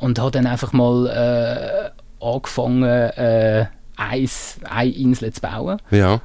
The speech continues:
Speaker 1: Und ich bin einfach nie, habe immer gefunden, "Ah, jetzt könnte man noch das, jetzt könnte man noch dieses" und so. Und es ist einfach immer mehr dazugekommen.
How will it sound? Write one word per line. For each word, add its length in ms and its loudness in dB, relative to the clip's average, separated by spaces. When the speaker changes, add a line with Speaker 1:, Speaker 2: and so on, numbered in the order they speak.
Speaker 1:
Und 120 0
ich 80 -4
bin 120 0
einfach 120 0
nie, 220 0
habe 160 -2
immer 80 -2
gefunden, 260 -2
"Ah, 40 -2
jetzt 160 -4
könnte 160 -4
man 80 0
noch 80 0
das, 260 -4
jetzt 160 -4
könnte 180 0
man 80 2
noch 60 -2
dieses" 400 0
und 220 0
so. 220 0
Und 200 0
es 140 -4
ist 100 -2
einfach 200 -4
immer 280 2
mehr 240 4
dazugekommen. 600 0